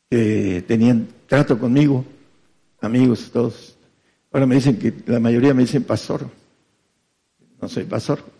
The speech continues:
pero pues no me voy a poner a explicarles. El, lo que sí les hablé fue que se guardaran de su camino. Y el punto importante de todo esto es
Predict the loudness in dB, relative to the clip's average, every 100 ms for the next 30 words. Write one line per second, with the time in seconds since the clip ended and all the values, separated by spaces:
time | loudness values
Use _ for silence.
0 | _ _ _ -6 -2 -2 0 0 0 2
1 | 2 2 0 -4 -2 0 0 -2 -2 0
2 | 2 0 -2 -4 -6 -8 -8 -6 -8 -10
3 | -4 -2 2 4 4 2 -12 _ _ _
4 | _ _ -6 0 4 6 4 2 2 4
5 | 2 -4 -14 _ _ _ _ _ _ _
6 | -4 -2 -2 -2 0 0 0 -2 -8 -8
7 | -8 -6 -6 -4 -4 -8 -14 _ _ _
8 | _ _ _ _ _ _ _ _ _ _
9 | _ 0 4 6 6 6 4 0 -4 -16
10 | -20 _ _ _ 0 2 2 4 2 2
11 | 0 0 2 2 2 4 2 2 0 0
12 | -6 -20